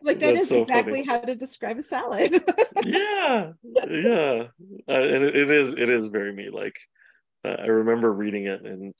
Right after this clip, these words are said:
Speaker 2: sort of asking, um, I think the director was David, if I was allowed to kinda, like, make fun of the moment. <laughs> He was like, "Yeah, let's go."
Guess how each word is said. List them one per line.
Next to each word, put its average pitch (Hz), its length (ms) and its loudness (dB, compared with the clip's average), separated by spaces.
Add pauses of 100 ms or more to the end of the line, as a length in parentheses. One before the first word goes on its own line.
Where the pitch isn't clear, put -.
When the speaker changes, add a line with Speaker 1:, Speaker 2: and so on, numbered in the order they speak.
(280)
Speaker 2:
sort 104 220 -4
of 98 80 -4
asking, 92 500 -10 (220)
um, 87 440 -16 (240)
I - 40 -20
think 98 120 -14
the 90 60 -20
director 92 320 -10
was 87 180 -16 (120)
David, 92 340 -10 (420)
if - 120 -6
I 101 80 2
was 98 140 -2
allowed 98 360 -2
to 95 240 -6
kinda, 95 220 -8
like, 87 320 -8 (540)
make 92 280 -8
fun 95 220 -8
of 101 80 -8
the 113 80 -6
moment. 117 500 -6
<laughs> - 40 -12
He - 40 -2
was 127 220 -4
like, 143 200 -4
"Yeah, 180 160 -2
let's 120 260 -2
go." - 540 -4